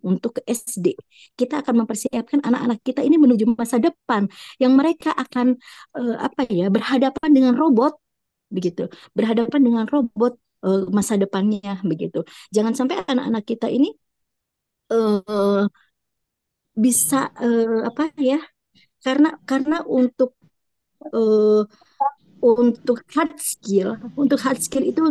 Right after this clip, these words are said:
kita pasti kalah kalau misalnya kita akan berhadapan dengan robot. Tapi soft skill, soft skill itu kita akan menang. Kal-, eh, karena walaupun bagaimanapun ciptaan Allah dengan ciptaan manusia itu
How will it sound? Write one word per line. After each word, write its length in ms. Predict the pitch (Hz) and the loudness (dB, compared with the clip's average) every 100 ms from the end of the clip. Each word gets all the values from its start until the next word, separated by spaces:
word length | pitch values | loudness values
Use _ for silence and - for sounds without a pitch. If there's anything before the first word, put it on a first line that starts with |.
| 285 | -2
kita 240 | - - - | -8 -10 -6
pasti 320 | 220 196 233 | -6 -4 -6
kalah 480 | - 202 196 175 - - | -4 -2 0 -2 -6 -14
kalau 240 | - 185 202 | -4 0 2
misalnya 800 | 202 180 - 180 175 180 196 262 285 _ _ | 2 -2 -8 -6 -2 -2 0 -2 -4 _ _
kita 240 | - 196 | -6 -4
akan 160 | 214 220 | -4 -4
berhadapan 640 | 196 175 185 180 208 208 | -6 -4 -4 -2 -2 -2
dengan 240 | 165 180 196 185 | -2 -2 -2 -2
robot. 240 | 175 185 | -4 -4
Tapi 320 | 208 220 294 - _ - | -8 -4 -6 -6 _ -10
soft 320 | - 339 - | -4 -4 -4
skill, 480 | - - 202 175 226 _ | -12 -10 -4 -4 -4 _
soft 240 | - 247 - | -6 -6 -4
skill 240 | 262 254 | -2 -2
itu 240 | 240 302 | -2 -4
kita 400 | 294 254 240 - - | -4 -4 -6 -8 -6
akan 120 | - 220 | -2 0
menang. 240 | 208 196 180 196 - | 2 0 -2 -6 -6
Kal-, 300 | 226 247 - | -2 -2 -2
eh, 320 | 196 190 190 - _ | -2 0 0 -4 _
karena 320 | - 254 208 208 - _ - | -4 -2 -2 -2 -10 _ 0
walaupun 320 | 226 247 359 | 0 0 -2
bagaimanapun 800 | 277 208 202 190 208 214 190 196 | 0 0 0 0 -2 -4 -4 -2
ciptaan 560 | 294 285 - - 262 277 | -2 -4 -6 -4 -2 0
Allah 240 | 294 226 220 | -2 -2 -2
dengan 240 | 220 262 | -2 -2
ciptaan 320 | 302 254 - | -2 -4 -2
manusia 480 | 208 208 208 - 196 | -2 -2 -2 -4 -4
itu 320 | 202 - 302 | -4 -4 -6